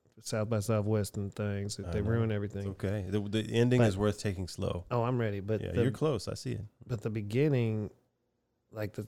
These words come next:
Speaker 1: the children's stories and stuff in there are amazing.
Speaker 2: Yeah.
Speaker 1: You know, to hear that sort of stuff from her and from his best friends and things
Speaker 2: Yeah.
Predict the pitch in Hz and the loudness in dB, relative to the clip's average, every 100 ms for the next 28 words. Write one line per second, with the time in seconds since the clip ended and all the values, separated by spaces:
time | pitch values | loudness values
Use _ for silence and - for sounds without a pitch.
0 | - 110 95 - 127 147 104 98 - 104 | -6 -4 -2 0 2 2 2 0 -4 -4
1 | 95 92 92 - - 98 101 98 98 95 | -4 -6 -6 -6 -6 -8 -6 -6 -6 -6
2 | 98 98 107 104 - - - _ _ 87 | -6 -4 -2 -2 -4 -12 -18 _ _ -2
3 | 85 78 71 - - 113 107 104 107 101 | 0 0 -4 -12 -6 -4 -2 -2 -4 -4
4 | 101 98 - 101 - 95 104 107 101 101 | -6 -8 -8 -8 -8 -8 -6 -4 -2 -4
5 | 101 104 101 104 98 - 101 95 98 - | -4 -6 -6 -6 -6 -6 -6 -6 -10 -8
6 | 104 107 | -4 -2